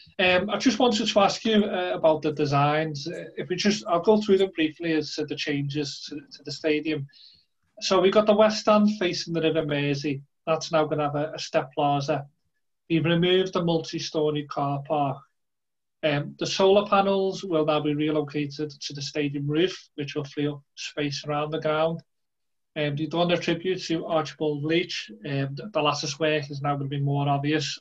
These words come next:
on the, on the brickwork at the, the stadium. Um,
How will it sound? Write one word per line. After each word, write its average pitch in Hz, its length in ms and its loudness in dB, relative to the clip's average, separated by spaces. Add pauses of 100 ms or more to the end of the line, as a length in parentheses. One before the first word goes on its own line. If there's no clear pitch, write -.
on 139 180 -8
the, 139 240 -4
on 139 100 -14
the 139 100 -6
brickwork 147 640 -4
at - 80 -20
the, 156 120 -10 (180)
the 156 80 -8
stadium. 147 580 -4 (600)
Um, 143 480 0